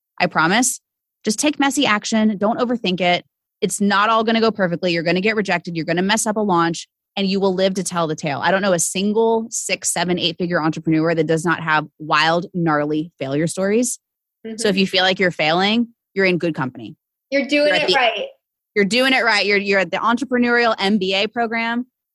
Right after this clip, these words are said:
Speaker 1: and you're at, you're at failing class two oh one.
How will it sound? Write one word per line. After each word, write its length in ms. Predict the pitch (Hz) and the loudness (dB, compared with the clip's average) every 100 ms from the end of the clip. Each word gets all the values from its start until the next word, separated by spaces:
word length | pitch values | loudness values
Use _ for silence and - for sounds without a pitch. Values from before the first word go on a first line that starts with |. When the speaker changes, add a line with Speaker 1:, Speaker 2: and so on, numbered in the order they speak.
| _ 196 | _ -2
Speaker 1:
and 460 | 190 185 180 175 - | 0 2 0 -2 -2
you're 200 | 190 185 | 0 0
at, 160 | - | -2
you're 160 | 190 185 | -2 -2
at 100 | 175 | -2
failing 560 | - 226 214 196 185 - | -2 0 0 -2 -4 -6
class 260 | - 180 - | -4 -4 -2
two 200 | - 185 | 0 0
oh 80 | 151 | 0
one. 280 | 110 180 | -4 -8